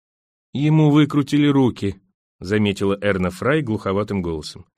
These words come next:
«Вы хотите сказать, фрау Фрай,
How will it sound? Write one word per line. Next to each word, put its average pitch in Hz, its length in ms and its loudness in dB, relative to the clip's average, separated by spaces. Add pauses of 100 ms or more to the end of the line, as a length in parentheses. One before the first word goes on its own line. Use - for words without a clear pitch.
(360)
«Вы 107 180 2
хотите 123 460 -2
сказать, 104 440 2
фрау 127 320 2
Фрай, 180 440 -2